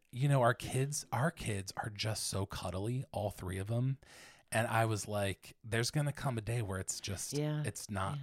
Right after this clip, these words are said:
Speaker 1: it's just me and Mallory,
Speaker 2: Yeah.
Speaker 1: and we won't have
Speaker 2: That's
Speaker 1: three
Speaker 2: right.
Speaker 1: little people squished in between
Speaker 2: Yeah.
Speaker 1: us on our ends of the
Speaker 2: Yeah.
Speaker 1: couch." And so I just,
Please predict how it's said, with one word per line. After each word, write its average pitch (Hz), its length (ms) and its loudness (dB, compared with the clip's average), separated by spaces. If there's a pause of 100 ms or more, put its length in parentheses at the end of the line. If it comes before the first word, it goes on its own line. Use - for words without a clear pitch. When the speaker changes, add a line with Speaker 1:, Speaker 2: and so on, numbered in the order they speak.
Speaker 1:
it's 101 120 -2
just - 160 0
me 104 120 -2
and 98 80 0
Mallory, 85 480 -4
Speaker 2:
Yeah. 143 180 -6
Speaker 1:
and 107 140 0
we 107 100 0
won't 104 180 -2
have 101 220 -2
Speaker 2:
That's - 120 -12
Speaker 1:
three 104 120 0
Speaker 2:
right. 82 80 -2
Speaker 1:
little 101 160 0
people 101 360 -6
squished - 400 -4
in 101 80 -4
between 92 320 -4
Speaker 2:
Yeah. - 60 0
Speaker 1:
us - 100 0
on 95 140 -2
our 92 80 -2
ends 92 200 -4
of - 60 -8
the 160 60 -6
Speaker 2:
Yeah. 165 60 -6 (100)
Speaker 1:
couch." - 260 -6 (560)
And 110 140 -2
so 104 420 -4
I 113 140 -2
just, - 380 -4